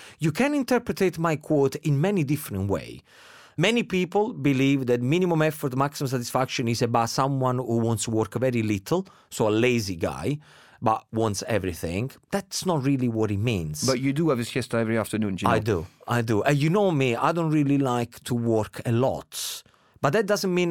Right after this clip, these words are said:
Speaker 1: that I
Speaker 2: But
Speaker 1: don't
Speaker 2: you
Speaker 1: work
Speaker 2: have
Speaker 1: hard.
Speaker 2: worked a lot.
Speaker 1: I, I have. I
Speaker 2: You
Speaker 1: still do.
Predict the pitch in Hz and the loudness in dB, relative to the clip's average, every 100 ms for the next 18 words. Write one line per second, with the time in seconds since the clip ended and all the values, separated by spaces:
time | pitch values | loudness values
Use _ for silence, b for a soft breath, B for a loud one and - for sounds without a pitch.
0 | 156 151 156 147 147 143 143 156 175 143 | 2 2 4 4 6 6 6 6 4 4
1 | 139 151 139 120 95 - - - 156 156 | 4 2 0 0 -2 -8 -20 -2 0 0
2 | 160 175 247 269 113 175 151 - 311 254 | 0 2 4 2 2 2 0 2 2 4
3 | 151 247 127 | 4 4 4